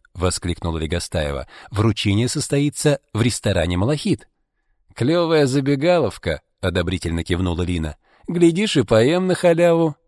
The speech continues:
Ровно в назначенное время они вернулись в ресторан. Здесь было немноголюдно.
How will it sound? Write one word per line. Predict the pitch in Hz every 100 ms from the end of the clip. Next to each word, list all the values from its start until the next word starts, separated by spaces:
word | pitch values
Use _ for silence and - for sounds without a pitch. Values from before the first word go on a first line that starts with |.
| _ _ _ _
Ровно | - 95 156 131 120
в | 101
назначенное | 107 95 117 104 90 87 85
время | 127 160 131 -
они | 107 101
вернулись | 85 85 82 80 80
в | 85
ресторан. | - - 135 135 69 _ _ _ _ _ -
Здесь | 98 135 107
было | 95 95 92 90
немноголюдно. | 107 101 98 92 110 143 76 73